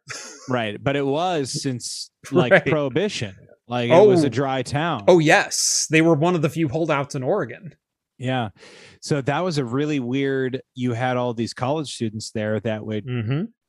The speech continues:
Speaker 2: cross town lines because, you know, there was another little, little frontier town that butted up right against it, and they would cross over,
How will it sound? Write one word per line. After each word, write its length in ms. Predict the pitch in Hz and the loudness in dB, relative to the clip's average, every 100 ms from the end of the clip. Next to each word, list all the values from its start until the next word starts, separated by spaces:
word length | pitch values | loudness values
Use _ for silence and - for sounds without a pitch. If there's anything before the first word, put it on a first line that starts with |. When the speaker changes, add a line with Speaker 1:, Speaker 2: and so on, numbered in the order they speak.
| _ | _
Speaker 2:
cross 640 | - 143 131 131 120 - | -6 -2 0 -2 -4 -8
town 300 | - 127 127 | -6 -2 -2
lines 360 | 127 143 151 123 | -2 -2 -2 -4
because, 520 | 123 131 117 113 - - | -6 -4 -2 -4 -8 -10
you 80 | 120 | -6
know, 160 | 117 | -6
there 180 | 113 123 | -4 -2
was 140 | 120 123 | -2 -2
another 280 | 127 131 | -2 0
little, 440 | 127 127 127 120 - - _ _ _ - | 0 0 -2 -4 -8 -20 _ _ _ -6
little 300 | 139 139 127 | -2 -2 -2
frontier 500 | - 139 131 135 131 | -2 -2 -2 -2 -2
town 320 | 123 127 127 | -2 -2 -4
that 140 | 120 | -4
butted 220 | 117 120 120 | -2 0 -2
up 100 | 110 | -2
right 180 | 120 110 | -2 -4
against 520 | 104 131 170 - 120 | -4 -4 -4 -4 -4
it, 200 | 110 117 _ _ _ _ _ | -4 -6 _ _ _ _ _
and 380 | 143 131 127 123 | -4 -2 -2 -2
they 80 | 127 | -2
would 140 | 120 | -2
cross 420 | - 131 120 104 131 | -2 -2 -2 -2 -4
over, 600 | 123 110 113 110 110 | -4 -2 -2 -2 -6